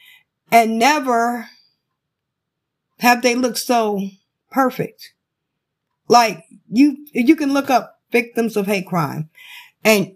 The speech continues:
they are, faces are dismembered. Bodies are dismembered. You think someone's a hate crime gonna say racial slurs and then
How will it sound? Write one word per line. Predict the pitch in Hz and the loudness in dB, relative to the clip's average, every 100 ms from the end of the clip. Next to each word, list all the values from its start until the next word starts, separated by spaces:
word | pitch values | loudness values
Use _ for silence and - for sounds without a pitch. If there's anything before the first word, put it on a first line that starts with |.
| _ | _
they | 190 165 202 208 | -4 2 2 2
are, | 185 190 175 - _ _ _ _ _ _ _ _ _ - 185 _ - | 0 -2 -4 -8 _ _ _ _ _ _ _ _ _ -16 -16 _ 2
faces | 247 262 247 | 2 2 -2
are | 208 | 0
dismembered. | 190 190 196 180 196 190 151 160 - _ _ _ _ _ - | 0 -4 -2 0 0 -2 -4 -6 -14 _ _ _ _ _ 0
Bodies | 208 233 247 208 | 2 2 0 -2
are | 185 | -2
dismembered. | 185 196 185 196 202 - | -2 -4 -2 -2 -2 -4
You | 247 | -4
think | 262 247 | -4 -2
someone's | 254 240 233 226 220 _ _ _ _ _ - | -2 -2 -2 -4 -6 _ _ _ _ _ -6
a | 208 | 0
hate | 254 - | 2 4
crime | 240 233 | 2 2
gonna | 214 | -4
say | 196 220 185 | -2 -2 0
racial | 208 220 202 | 0 0 -2
slurs | 190 220 208 208 208 | -4 -2 0 0 0
and | 196 | 0
then | 208 196 | 0 -2